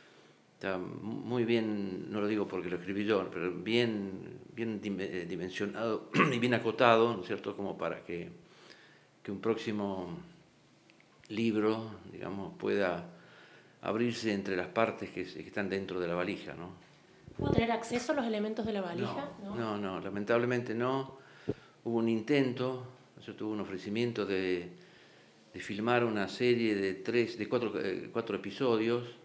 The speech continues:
Speaker 1: donde se relacionaban un, alguien que haya viajado en el Titanic y haya fallecido y los familiares.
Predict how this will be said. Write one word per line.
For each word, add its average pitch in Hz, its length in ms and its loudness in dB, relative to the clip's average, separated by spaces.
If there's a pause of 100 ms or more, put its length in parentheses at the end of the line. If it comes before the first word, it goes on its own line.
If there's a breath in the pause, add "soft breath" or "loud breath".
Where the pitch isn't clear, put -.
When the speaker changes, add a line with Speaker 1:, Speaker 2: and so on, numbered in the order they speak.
(180)
Speaker 1:
donde 104 240 -2
se 101 120 -6
relacionaban 92 760 -2 (120)
un, 107 340 -6
alguien 113 260 -2
que 107 100 2
haya 104 180 2 (300)
viajado 95 340 0
en 107 40 0
el 95 60 -2
Titanic 117 500 0
y 87 460 -6
haya 92 160 -6
fallecido 117 720 -2 (580 loud breath)
y 98 60 -8
los 104 120 0
familiares. 98 600 0